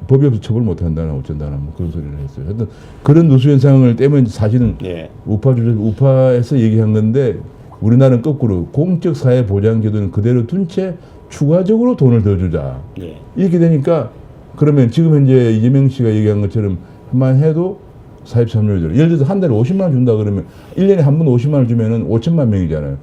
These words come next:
Speaker 1: 이십오 조가 됩니다. 이걸 매달 오십만 원 준다 그러면은 연간 삼백 조예요.
Speaker 2: 아유, 그건 뭐
Speaker 1: 우리나라 예산이 사백 조인데.
Speaker 2: 원래 사백 조, 오천억
Speaker 1: 근데
Speaker 2: 원, 사백 조.
Speaker 1: 칠십오 퍼센트가 이게 한 사람이 오십만 원 준다 그러면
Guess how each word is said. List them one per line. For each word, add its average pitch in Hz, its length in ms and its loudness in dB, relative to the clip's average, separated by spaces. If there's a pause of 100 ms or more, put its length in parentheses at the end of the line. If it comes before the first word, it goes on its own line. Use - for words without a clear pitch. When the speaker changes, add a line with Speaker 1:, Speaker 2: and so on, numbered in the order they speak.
(180)
Speaker 1:
이십오 120 320 2
조가 147 220 0
됩니다. 69 360 -8 (500)
이걸 135 120 0
매달 127 240 4
오십만 147 360 2
원 123 80 2
준다 107 280 2
그러면은 101 480 -2
연간 113 220 0
삼백 165 380 -4
조예요. 67 380 -6
Speaker 2:
아유, 92 340 -12
그건 107 180 -12
뭐 90 100 -6
Speaker 1:
우리나라 147 260 4
예산이 156 540 2
사백 135 360 0
조인데. 85 500 -2
Speaker 2:
원래 95 220 -10
사백 98 420 -10
조, 92 140 -14
오천억 87 420 -14
Speaker 1:
근데 123 220 0
Speaker 2:
원, 87 80 -2
사백 82 340 -14
조. - 0 -
Speaker 1:
칠십오 143 320 -2
퍼센트가 120 540 -2 (720)
이게 131 100 2
한 151 160 2
사람이 170 260 4
오십만 143 360 2
원 131 80 0
준다 120 220 2
그러면 95 380 0